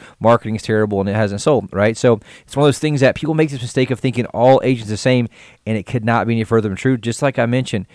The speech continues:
doctors, lawyers, if I'm charged with a crime I did not commit, the last thing I wanna do is hire a part-time attorney who's only tried a few cases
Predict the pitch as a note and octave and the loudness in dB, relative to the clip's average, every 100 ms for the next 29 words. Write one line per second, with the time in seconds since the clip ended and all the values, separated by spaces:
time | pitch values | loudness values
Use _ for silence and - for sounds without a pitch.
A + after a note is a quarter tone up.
0 | - _ - A#2+ B2 A2 G#2 A#2 A#2 G2+ | -20 _ 2 2 2 -2 2 4 4 4
1 | A#2+ B2 - - A#2+ A#2+ A2 - A#2+ A2 | 2 0 -2 0 2 2 -2 0 0 2
2 | G2 F#2+ A#2 A#2 A2 - A2 A2 F2 - | -2 -2 -2 0 -2 -2 -4 -2 -4 -6
3 | - - B2+ A#2+ B2+ C3+ D3 - C3+ B2+ | -20 -6 -2 0 2 2 2 -2 2 2
4 | B2+ A#2 A#2+ A2+ A#2 A2 F#2+ A#2+ G#2+ B2+ | 2 2 0 0 2 0 0 0 2 0
5 | A#2 A2 - B2+ A#2 G#2+ A2+ G#2 B2 G#2+ | -2 -2 -2 0 0 0 -2 -2 0 0
6 | - G#2 C3+ C#3 - A2+ | -2 -4 -2 -2 0 -2